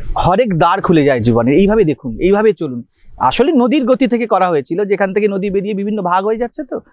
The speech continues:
গঙ্গা বেরোচ্ছে, ছড়িয়ে পড়ছেন, হরেক নদীর দ্বার বেরোচ্ছে ওখান থেকে। কিন্তু ঠিক আন্তরিক অনুশাসনের দিকে তাকালেও এরকমই দেখা যাবে। যখন আপনি ভিতর থেকে খুব প্রেমপূর্ণ অনুশাসিত হন না, যখন খিঁচ নেই ভিতরে,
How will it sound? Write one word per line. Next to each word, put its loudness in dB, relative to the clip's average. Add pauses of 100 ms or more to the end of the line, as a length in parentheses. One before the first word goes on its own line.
(140)
গঙ্গা 2
বেরোচ্ছে, 0
ছড়িয়ে 2
পড়ছেন, 0 (480)
হরেক 0
নদীর 2
দ্বার 0 (560)
বেরোচ্ছে 2
ওখান 0
থেকে। -2 (560)
কিন্তু 0
ঠিক 0 (480)
আন্তরিক 0
অনুশাসনের 2
দিকে 0
তাকালেও 2
এরকমই 0
দেখা 0
যাবে। -6 (520)
যখন 2
আপনি 2
ভিতর 0
থেকে 0
খুব 0
প্রেমপূর্ণ 2
অনুশাসিত -2
হন 2
না, 0
যখন 2
খিঁচ 0
নেই 4
ভিতরে, -2